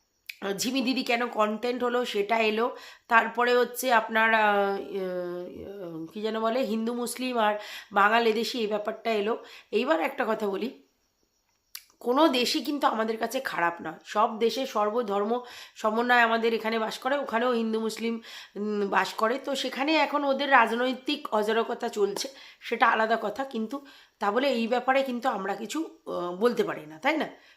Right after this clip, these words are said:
তো এই ব্যাপারটা বললে খুব খারাপ লাগে, কারণ এই আলাদা করে, আহ, ওদেরকে মানে বলে দেয়া হচ্ছে, এইটা আমার ভালো লাগছে না। তার কারণ হচ্ছে আমরা তো ইন্টারন্যাশনাল প্ল্যাটফর্মে কাজ করি,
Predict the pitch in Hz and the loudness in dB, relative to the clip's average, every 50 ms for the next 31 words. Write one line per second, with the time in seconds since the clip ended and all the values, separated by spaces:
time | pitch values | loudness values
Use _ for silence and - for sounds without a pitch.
0 | _ - 262 269 277 285 285 302 302 302 294 285 294 285 247 262 254 262 254 254 | _ -4 0 0 2 2 2 2 2 2 2 2 2 2 2 2 2 2 0 0
1 | 262 - 269 - - - 190 190 185 175 185 180 175 170 180 170 170 196 190 196 | -2 -4 -10 -8 -8 -6 -4 -4 -4 -4 -4 -8 -8 -8 -10 -8 -8 -6 -6 -6
2 | 202 196 - - - - - _ - 220 233 - - 214 208 226 240 247 254 247 | -6 -8 -12 -14 -16 -18 -12 _ -4 -2 0 0 0 2 4 6 6 6 4 4
3 | 254 254 254 254 247 240 240 - - - - - 220 214 214 214 208 208 202 - | 2 2 4 4 4 2 0 -2 -10 -14 -8 -6 -4 -2 -2 -2 -2 -2 -2 -4
4 | - - 226 226 233 226 233 247 240 233 226 214 - - - _ - 202 202 202 | -4 -2 0 0 0 0 0 0 0 2 0 0 -2 -8 -14 _ -8 -4 -2 -2
5 | 196 196 - - - _ _ _ _ _ _ _ _ _ _ - 202 208 262 285 | -2 -4 -6 -10 -18 _ _ _ _ _ _ _ _ _ _ -8 -2 0 4 4
6 | 294 269 269 254 226 214 202 - - 262 269 233 - 233 226 226 233 220 175 185 | 6 8 8 8 6 6 2 -2 -4 -6 -4 -2 0 0 0 0 0 -2 -2 -4
7 | 180 196 190 196 180 165 156 185 180 185 185 - - - - 247 247 254 262 262 | -2 -2 -2 -4 -4 -6 -8 -8 -8 -8 -8 -8 -8 -6 -6 -6 -4 -4 -4 -4
8 | 269 - 294 - 226 - 196 220 226 226 226 269 269 247 233 247 254 269 269 269 | -4 -2 -2 -4 -2 -4 -4 -6 -6 -6 -6 -6 -8 -8 -6 -6 -6 -4 -4 -4
9 | 277 285 285 269 - 262 254 254 - 226 220 214 202 - 165 - - - - 165 | -2 -2 -4 -2 0 -2 -2 -2 -4 -6 -6 -6 -6 -6 -8 -10 -10 -10 -8 -10
10 | 160 | -10